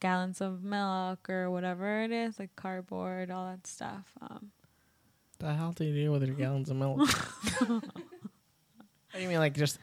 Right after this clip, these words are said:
Speaker 2: regular recycling?
Speaker 1: Yeah. <laughs>
Speaker 2: Okay, I thought you were gonna, like, give me a story about, like, "Mira, pues hago un jardincito aquí con mis"
Speaker 1: But, but I don't know. I think definitely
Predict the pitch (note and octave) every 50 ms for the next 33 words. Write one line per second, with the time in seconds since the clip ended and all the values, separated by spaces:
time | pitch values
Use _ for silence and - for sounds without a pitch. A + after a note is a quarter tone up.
0 | - - _ D3 C#3+ D3 D3+ E3 F3 F3+ F#3 F#3+ G3+ G3 F#3+ - G#3+ G#3+ G#3 G#3+
1 | A3+ A3+ A3+ A3+ A3 A3+ A3+ A#3 A3+ A#3+ A#3+ A#3 G#3+ G3 B3 A#3+ - - - F#3
2 | G3 G3+ G3 F3+ - F3+ E3 D#3+ E3 E3+ E3 - G3+ G3 G3 G3 G3 F#3+ F#3 F3+
3 | F3+ F3 F3 E3+ E3 E3 A4+ C5 - - - C5 - - _ _ F3 F3+ F3+ F3+
4 | E3 D#3 - - E3 E3+ E3+ E3+ E3 D#3 D3+ D3 C#3+ D3 D3 C#3+ C#3+ C#3+ - -
5 | - - - - - - _ _ - _ F3 E3+ F#3 F#3+ - - D#3+ - E3 D#3+
6 | D#3+ F3+ F#3 F#3 E3+ - F#3 F3 E3+ D#3 D#3+ D3 C#3+ C#3 C3+ - D#3 D#3+ _ F3
7 | E3 _ - E3 E3 - D#3 D3+ C#3+ C#3 C#3 - - - A#3 B3 A#3 - A#3+ A#3
8 | A#3 A#3+ _ _ - - - - - _ _ _ _ C#4 C#4 - - _ - -
9 | A#3 D#4 E4+ F4+ F#4+ G4 G4 E4+ A#3 A3+ A#3 C#4 C#4+ C#4 - - - - B3+ C4
10 | B3 D4 C#4+ D4+ D4+ D4 D4 D4 D4 C#4+ C#4+ C#4+ C4+